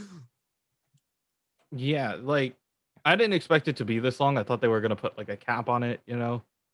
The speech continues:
Be like, "It's gonna be two hours." Uh,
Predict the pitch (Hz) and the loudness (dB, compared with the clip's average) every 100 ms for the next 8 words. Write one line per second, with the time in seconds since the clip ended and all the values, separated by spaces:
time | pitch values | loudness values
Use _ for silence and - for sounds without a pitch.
0 | _ _ 107 104 98 107 - 120 113 104 | _ _ 0 2 0 -4 -6 -4 -4 0
1 | 156 135 131 120 117 - _ _ _ _ | 2 4 4 2 -2 -18 _ _ _ _
2 | _ _ _ _ 117 117 104 101 92 | _ _ _ _ -4 0 0 0 -6